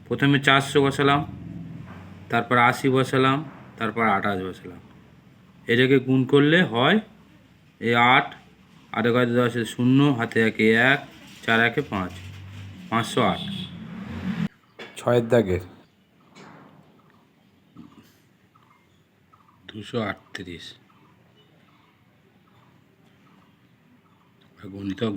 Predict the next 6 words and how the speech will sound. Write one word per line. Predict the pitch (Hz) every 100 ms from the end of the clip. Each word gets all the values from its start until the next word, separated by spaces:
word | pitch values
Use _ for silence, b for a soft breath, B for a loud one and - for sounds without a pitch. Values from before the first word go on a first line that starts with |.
| 87
দুই, | 87 78 - _ _ _ _ _ _ _ b b b b b b _
এখানে | - 110 101
গুণফল | 113 110 113 107
হবে | 110 123 143 - _ _ _ _ _ _ - - _ _ _ 104
দুশো | 107 98 - 101 95
আটত্রিশ, | 92 - - _ - 101 92 98 98 101